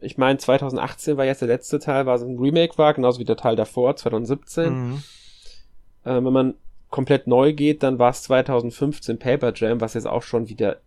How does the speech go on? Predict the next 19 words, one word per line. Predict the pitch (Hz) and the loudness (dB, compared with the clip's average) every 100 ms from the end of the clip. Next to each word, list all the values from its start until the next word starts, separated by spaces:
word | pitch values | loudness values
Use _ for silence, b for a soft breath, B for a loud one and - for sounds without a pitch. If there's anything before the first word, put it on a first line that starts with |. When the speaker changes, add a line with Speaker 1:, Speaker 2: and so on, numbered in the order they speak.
| _ | _
Speaker 1:
ewig | 117 156 131 117 - | 6 6 6 0 -6
her | 107 104 | -8 -8
Speaker 2:
<laughs> | - | -6
Speaker 1:
ist. | 143 - 120 - | -8 -10 -18 -14
Speaker 2:
Ja. | 123 123 120 120 b b b - | -8 -6 -6 -8 b b b -4
Speaker 1:
Ähm, | 120 117 117 113 113 - _ - _ _ | 0 2 0 -2 -8 -12 _ -20 _ _
und | 123 120 117 - - _ - | -2 0 -2 -8 -18 _ -20
ich | - 151 - 147 | -12 -12 -4 4
hoffe | 185 190 196 170 | 4 4 2 2
einfach, | 147 160 170 - 151 - | 2 2 0 0 -2 0
dass | 143 | -2
sie | 143 | -2
da | 131 123 127 | 0 0 2
irgendwann | 131 135 147 151 135 117 120 123 127 b b b b | 0 4 6 6 2 0 0 0 -4 b b b b
das | - 117 | -6 -2
Ganze | 123 117 123 - | 2 2 2 -2
nochmal, | 117 117 - 117 110 110 107 107 - | 0 0 -2 -2 0 0 -2 -4 -8
ähm, | 117 110 113 110 110 | -6 -6 -6 -8 -12
zurückholen. | - - 135 123 156 - - - _ 123 120 120 120 131 147 | -14 -10 -6 0 -2 -2 -16 -20 _ -2 0 2 2 2 -2